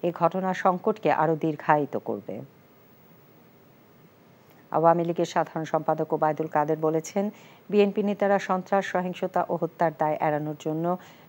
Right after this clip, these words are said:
বিভিন্ন ধরনের অপকৌশল গ্রহণ করেছেন। শনিবার গণমাধ্যমে পাঠানো বিবৃতিতে তিনি আরও বলেন, বিএনপি মহাসচিব মির্জা ফখরুল ইসলাম আলমগীর জাতীয় ঐক্যের যে আহ্বান জানিয়েছেন, সেটি মুক্তিযুদ্ধের চেতনা ও স্বাধীনতা বিরোধী অপশক্তির ঐক্য।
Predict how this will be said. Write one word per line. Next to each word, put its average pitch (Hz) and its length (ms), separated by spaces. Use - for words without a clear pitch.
বিভিন্ন 233 360
ধরনের 196 360
অপকৌশল 170 640
গ্রহণ 143 300
করেছেন। 123 380
শনিবার 214 420
গণমাধ্যমে 156 580
পাঠানো 165 380
বিবৃতিতে 196 540
তিনি 214 260
আরও 160 200
বলেন, 170 400
বিএনপি 170 380
মহাসচিব 190 500
মির্জা 160 300
ফখরুল 196 300
ইসলাম 170 300
আলমগীর 160 460
জাতীয় 190 400
ঐক্যের 202 320
যে 175 140
আহ্বান 156 340
জানিয়েছেন, 160 540
সেটি 160 240
মুক্তিযুদ্ধের 202 720
চেতনা 160 360
ও 165 80
স্বাধীনতা 156 520
বিরোধী 156 440
অপশক্তির 165 640
ঐক্য। - 340